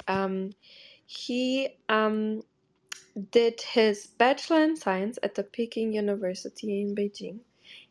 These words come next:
and his P H D at the University of California, Berkeley. And, um, Professor Yang joined the faculty of the University of California, Davis, um,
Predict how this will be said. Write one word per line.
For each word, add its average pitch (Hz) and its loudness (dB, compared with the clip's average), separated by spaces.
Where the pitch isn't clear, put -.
and 208 2
his 208 -2
P 220 0
H - -2
D 277 6
at - -2
the 220 2
University 196 0
of 196 -2
California, 190 -4
Berkeley. 214 -2
And, 220 4
um, 214 0
Professor 240 2
Yang 247 4
joined 233 4
the 208 6
faculty 240 -2
of 196 0
the 208 2
University 202 0
of 196 -8
California, 185 -6
Davis, 190 -4
um, 190 -2